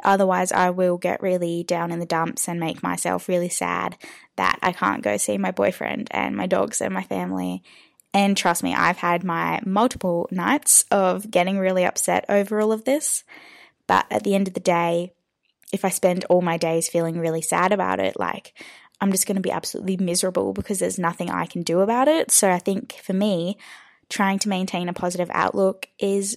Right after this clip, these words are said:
really what's pulling me through and making me feel really okay about everything that's going on. So the first thing I think is really worthwhile to try incorporate into your life is meditation.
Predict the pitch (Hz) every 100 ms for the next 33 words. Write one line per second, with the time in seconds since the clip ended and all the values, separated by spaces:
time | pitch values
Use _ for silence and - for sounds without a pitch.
0 | - 208 202 190 190 180 - - - -
1 | 196 185 175 175 180 170 170 - 170 165
2 | 170 165 185 175 - 170 170 165 165 170
3 | - 170 156 170 - - _ - 180 165
4 | 170 170 165 170 - - 71 71 - 82
5 | 78 - _ _ _ _ _ _ - 50
6 | _ _ _ _ _ - - - - _
7 | - - 226 226 226 226 240 - 226 277
8 | - 320 285 220 180 190 196 185 - _
9 | - 185 170 175 - 196 190 190 185 190
10 | 175 180 - 175 180 - - - 170 -
11 | - 190 180 190 190 180 165 - 180 -
12 | 180 175 170 175 - - - - - -
13 | _ - 208 202 190 - 196 185 277 277
14 | - 180 - - - -